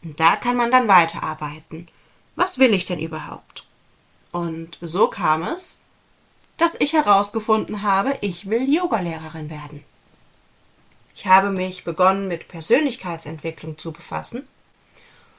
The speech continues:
Und zwar, indem ich über Instagram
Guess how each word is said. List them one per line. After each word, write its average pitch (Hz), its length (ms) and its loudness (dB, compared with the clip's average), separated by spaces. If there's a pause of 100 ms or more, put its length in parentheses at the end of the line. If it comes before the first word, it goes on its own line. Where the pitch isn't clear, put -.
(580)
Und 226 580 2
zwar, 214 840 2
indem 233 420 -6
ich 254 240 -8
über 226 440 -2
Instagram 247 920 -4